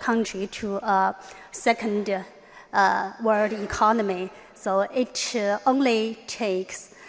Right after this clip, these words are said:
thirty years. So I think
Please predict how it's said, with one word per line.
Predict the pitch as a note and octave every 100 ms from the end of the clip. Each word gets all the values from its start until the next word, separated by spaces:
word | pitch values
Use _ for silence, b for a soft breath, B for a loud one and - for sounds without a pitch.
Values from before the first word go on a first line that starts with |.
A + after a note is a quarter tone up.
| B B B
thirty | - - A#3+ A#3
years. | G3+ A3+ F#3 G#3
So | - - - - G3+ F#3+ G#3
I | A3 A3
think | C4+ G#3